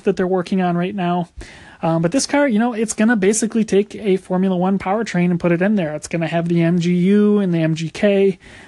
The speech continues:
Um, it's gonna have all of the regenerative braking system. It's gonna be able to drive on battery tower, battery power alone for fifteen and a half miles, kinda similar to what Porsche does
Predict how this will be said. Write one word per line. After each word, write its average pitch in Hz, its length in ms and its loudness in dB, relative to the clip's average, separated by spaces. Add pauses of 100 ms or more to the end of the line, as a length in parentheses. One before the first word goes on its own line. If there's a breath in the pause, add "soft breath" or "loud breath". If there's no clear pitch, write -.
(140)
Um, 147 320 -6
it's 151 160 -8
gonna 165 360 2
have 220 320 -2
all 208 200 0
of 190 80 -2
the 190 80 2
regenerative 180 420 2
braking 240 380 0
system. 208 540 0 (720)
It's 175 160 -6
gonna 202 140 0
be 190 120 0
able 165 140 0
to 165 60 -6
drive 170 360 -2
on 165 120 -2
battery 175 360 -2
tower, 180 360 -4 (100)
battery 190 460 -6
power 170 300 -4
alone 170 440 -2 (340 loud breath)
for 165 100 -4
fifteen 180 360 -2
and 170 100 -2
a 156 40 -6
half 165 280 -8
miles, 160 400 -4
kinda 196 220 -4
similar 175 340 -4
to 170 140 -10
what 160 260 -6
Porsche 165 380 -6
does 151 340 -6